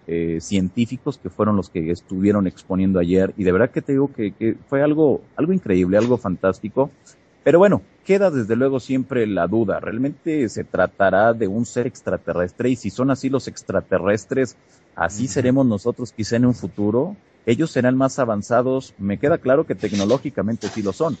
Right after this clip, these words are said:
Speaker 1: pero físicamente ellos son más avanzados que nosotros, y si ellos son más avanzados que nosotros, quiere decir que en un futuro la especie humana quizá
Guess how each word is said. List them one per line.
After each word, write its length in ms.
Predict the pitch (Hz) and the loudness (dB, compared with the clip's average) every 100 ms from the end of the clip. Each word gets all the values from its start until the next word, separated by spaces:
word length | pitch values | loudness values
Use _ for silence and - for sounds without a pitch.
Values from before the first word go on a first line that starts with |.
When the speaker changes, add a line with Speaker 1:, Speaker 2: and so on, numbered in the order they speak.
| _ _ _ _ _ | _ _ _ _ _
Speaker 1:
pero 640 | 107 101 101 101 98 76 | 0 2 2 2 0 -2
físicamente 960 | 123 139 147 - 127 110 123 123 110 98 | -4 -6 -6 -8 -6 -4 -4 -6 -6 -4
ellos 220 | 110 123 | -4 -6
son 180 | - 120 | -6 -4
más 220 | 113 - | -4 -4
avanzados 360 | 147 117 120 123 | -6 -4 -6 -6
que 100 | 113 | -8
nosotros, 640 | 95 101 95 139 175 - _ | -8 -6 -6 -8 -10 -14 _
y 100 | 104 | -8
si 280 | - 101 104 | -4 0 2
ellos 200 | 123 135 | 0 -2
son 160 | 135 | 0
más 180 | 135 127 | 0 0
avanzados 340 | 127 104 123 | -2 0 -4
que 100 | - | -2
nosotros, 380 | 113 101 113 110 | -4 -4 -6 -6
quiere 200 | - 117 | -2 -4
decir 160 | 110 127 | -2 -4
que 100 | 120 | -2
en 80 | 110 | -2
un 60 | |
futuro 360 | 113 107 117 117 | -4 -6 0 0
la 80 | 98 | 0
especie 320 | - 107 - | -2 -6 -4
humana 420 | 104 107 110 107 - | -2 0 0 -2 -6
quizá 440 | 92 - 107 101 | -12 0 0 0